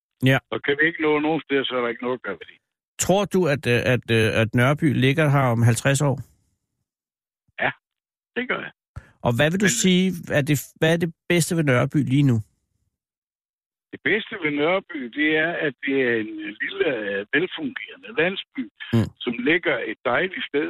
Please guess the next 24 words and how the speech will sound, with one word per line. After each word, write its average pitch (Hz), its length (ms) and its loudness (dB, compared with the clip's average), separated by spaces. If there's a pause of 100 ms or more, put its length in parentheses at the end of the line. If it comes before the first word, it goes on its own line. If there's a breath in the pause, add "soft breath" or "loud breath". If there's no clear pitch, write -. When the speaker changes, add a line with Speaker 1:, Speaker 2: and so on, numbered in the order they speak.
(120)
Speaker 2:
Altså, 110 160 -10 (100)
når 131 60 -2 (100)
jeg 170 140 2
nu, 165 60 -10 (160)
jeg 160 140 2
sidder 175 220 2 (100)
ude 170 140 0
i - 80 -4
min 98 120 -6
have, 156 280 0
når 123 120 -6
jeg 147 120 -4
nu 165 140 -10
går 151 100 2
lidt 151 200 0
om 151 200 0
hjørnet 170 300 0
her, 151 160 2 (100)
så, 175 60 -6 (540 loud breath)
så - 140 -2
kan 170 140 0
jeg 143 140 0
se, 170 60 4 (160)
det 156 60 -2